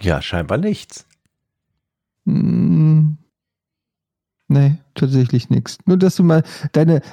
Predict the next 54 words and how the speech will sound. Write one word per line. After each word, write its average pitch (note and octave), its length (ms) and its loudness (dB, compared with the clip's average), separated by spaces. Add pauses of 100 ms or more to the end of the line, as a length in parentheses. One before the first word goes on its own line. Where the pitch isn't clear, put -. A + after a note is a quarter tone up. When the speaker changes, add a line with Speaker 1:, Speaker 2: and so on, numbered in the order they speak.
(100)
Speaker 2:
eigentlich G3+ 240 2
finde G3 140 0
ich G3 80 0
deine F3+ 160 4
Symp-, D#3 240 -2
Verpeiltheit E3+ 480 0
auch C#3 100 0
so C#3+ 140 2
sehr, C#3 100 2
sehr C3+ 140 2
sympathisch. C#3+ 720 0 (320)
Nur D3 120 4
manchmal D3 480 2 (180)
bringt C#3+ 200 0
die D3+ 80 2
einen, B2 140 2
macht C3+ 160 0
die C#3+ 60 2
einen B2 140 2
wirklich C#3 220 -2
so, B2 240 0 (380)
oh A2+ 160 0 (340)
Gott, - 200 -8
das - 80 -20
gibt's - 200 -6
ja G2+ 60 0
jetzt - 220 -6
gar - 140 -4
nicht. - 220 -4 (500)
Aber C3+ 220 2
Speaker 1:
Ja. C3+ 80 0
Speaker 2:
ich - 80 -2
hab E3 80 2
mich, E3+ 100 2 (100)
ehrlich F3+ 220 0
gesagt, E3+ 300 -2
hab F3+ 80 2
ich E3+ 80 2
mich E3+ 140 4
auch D3+ 60 2
schon D#3 160 0
dran D3 160 2
gewöhnt. - 560 -2 (380)
Speaker 1:
<laughs> - 1500 -14
Was F#2 220 -4
mir G#2+ 80 4
bei F2+ 140 2
dir E3 180 -2
auf - 80 -4
den F2+ 120 0
Sack E2+ 280 -6
geht, - 380 -4 (340)
ist - 180 -4
manchmal B2 720 0